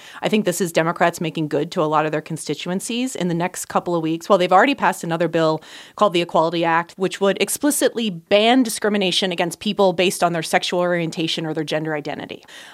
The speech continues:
Um, they have plans coming up in the weeks ahead to do things like, uh, universal background check legislation and other gun bills. They want to bring up the Equal Rights Amendment to add to the Constitution. They want to renew the Violence Against Women Act.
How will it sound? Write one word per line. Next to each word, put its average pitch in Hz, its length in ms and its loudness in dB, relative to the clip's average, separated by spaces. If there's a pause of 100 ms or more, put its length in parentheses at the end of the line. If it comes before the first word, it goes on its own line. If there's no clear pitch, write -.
Um, 165 440 0
they 170 100 8
have 196 160 4
plans 208 340 4
coming 185 240 2
up 185 160 0
in 175 80 -4
the 165 80 -2
weeks 165 240 -2
ahead 175 400 0
to 180 100 -8
do 175 240 -4
things 175 480 -2
like, 156 360 -2 (340)
uh, 151 200 2
universal 202 460 4
background 185 520 4
check 185 260 0
legislation 185 680 0
and 151 120 -4
other 165 160 -2
gun 170 340 0
bills. 185 480 4 (340)
They 180 100 4
want 170 140 2
to 170 40 -2
bring 180 260 2
up 170 300 2
the 170 120 0
Equal 185 220 -2
Rights 170 320 4
Amendment 196 580 6
to 170 120 -2
add 156 280 2
to 170 60 -8
the 165 80 0
Constitution. 190 1080 -2
They 165 80 0
want 156 140 -2
to 156 40 -2
renew 165 320 2
the 175 100 0
Violence 170 380 4
Against 147 340 -6
Women 202 200 4
Act. 196 480 0